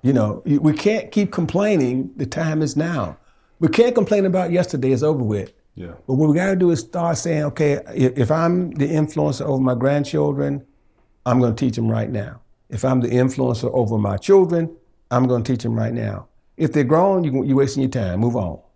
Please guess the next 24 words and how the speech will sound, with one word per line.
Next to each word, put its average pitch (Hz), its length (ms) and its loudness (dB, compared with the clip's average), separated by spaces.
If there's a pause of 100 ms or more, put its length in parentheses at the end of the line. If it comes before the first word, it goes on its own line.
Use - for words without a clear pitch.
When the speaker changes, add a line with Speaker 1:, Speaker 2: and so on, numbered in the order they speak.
(180)
Speaker 1:
<laughs> 117 100 2 (500)
You 175 1040 -2
just 185 220 2
are. 190 400 2
Speaker 2:
You 180 60 0
know, 180 260 0
one 151 380 0
thing 123 400 -2
that 113 180 -4
I, 104 180 -2 (120)
that, 104 320 -8 (160)
that 104 180 -12
just 95 200 -14 (100)
entered 104 320 -4
my 85 160 -12
head 80 440 -14
was, 85 260 -20
um, 67 480 -20 (880)
what 104 600 -6 (1300)
men 120 480 0
should 95 440 -8 (220)
strive 98 600 -8
to 95 120 -12
be 71 560 -18